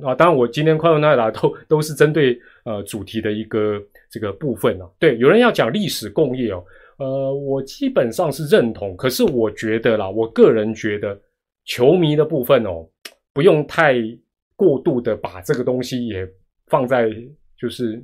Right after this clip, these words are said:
就是你可-，你会难过、遗憾，啊，伤心，甚至于失望。但是坦白讲，责任比较大的绝对不会是球迷，球迷大部分都是，呃，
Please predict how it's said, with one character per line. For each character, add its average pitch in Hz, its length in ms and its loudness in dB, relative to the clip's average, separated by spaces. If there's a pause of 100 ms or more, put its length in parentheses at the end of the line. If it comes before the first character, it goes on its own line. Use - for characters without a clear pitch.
就 - 80 -10
是 185 120 -4
你 139 100 -2
可-， 156 240 -10
你 135 80 -6
会 196 140 2
难 160 220 2
过、 156 200 2
遗 120 220 -6
憾， 135 280 -2 (520)
啊， 101 160 -16
伤 147 280 -2
心， 147 400 -4 (120)
甚 143 200 -2
至 135 120 -6
于 117 60 -4
失 123 280 -4
望。 110 300 -2
但 170 100 0
是 160 260 -4 (420)
坦 117 120 -2
白 135 140 4
讲， 104 240 0 (100)
责 127 160 0
任 165 160 6
比 110 80 -4
较 123 160 0
大 113 220 -2
的 98 220 -8
绝 120 120 -2
对 143 100 0
不 127 120 -4
会 120 80 -2
是 123 100 -10
球 85 300 -12
迷， 85 220 -14
球 127 160 -8
迷 147 160 -6
大 160 160 -4
部 151 60 -6
分 151 120 -2
都 147 160 0
是， 147 320 -4 (420)
呃， 104 320 -10